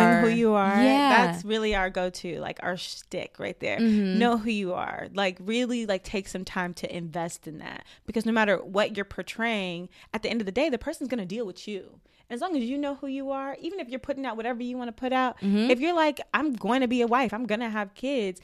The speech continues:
Speaker 2: and that man is still disrespecting you, he can go. <laughs> If that woman is
Speaker 1: That's,
Speaker 2: still disrespecting
Speaker 1: that's
Speaker 2: you,
Speaker 1: what
Speaker 2: she
Speaker 1: it
Speaker 2: can
Speaker 1: is right
Speaker 2: go.
Speaker 1: there. That's what it is right there. Like,
Speaker 2: Like
Speaker 1: what comes out of your mouth, what you're expecting, what your expectations are,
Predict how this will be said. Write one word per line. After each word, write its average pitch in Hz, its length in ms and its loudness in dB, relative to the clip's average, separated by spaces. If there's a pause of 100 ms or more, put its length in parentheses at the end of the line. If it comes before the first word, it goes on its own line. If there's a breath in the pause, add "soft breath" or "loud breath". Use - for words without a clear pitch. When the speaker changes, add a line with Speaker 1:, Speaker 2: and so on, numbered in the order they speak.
(220 loud breath)
Speaker 2:
and 214 140 0
that 285 140 4
man 285 220 4
is 254 80 0
still 262 140 -2
disrespecting 269 460 -4
you, 294 80 -4
he 269 100 -6
can 523 180 -4
go. 262 240 0 (220)
<laughs> 254 220 -8 (340 loud breath)
If 269 80 -4
that 285 100 0
woman 294 200 4
is - 40 10
Speaker 1:
That's, 214 220 12
Speaker 2:
still 277 100 0
disrespecting 247 80 -4
Speaker 1:
that's 208 300 10
Speaker 2:
you, 311 60 0
Speaker 1:
what 214 100 6
Speaker 2:
she 208 80 6
Speaker 1:
it - 20 6
Speaker 2:
can 185 220 8
Speaker 1:
is 202 80 6
right 180 160 6
Speaker 2:
go. - 60 -2
Speaker 1:
there. 180 300 0
That's 208 220 0
what 269 80 2
it 269 100 0
is 269 160 -2
right 285 200 2
there. 220 240 4
Like, 185 140 6
Speaker 2:
Like 277 80 6
Speaker 1:
what 262 180 6
comes 254 240 -2
out 208 100 4
of 208 80 -6
your 202 80 -2
mouth, 190 260 -2
what 196 200 0
you're 202 140 0
expecting, 185 600 0
what 202 160 4
your - 80 0
expectations 185 640 -2
are, 185 360 4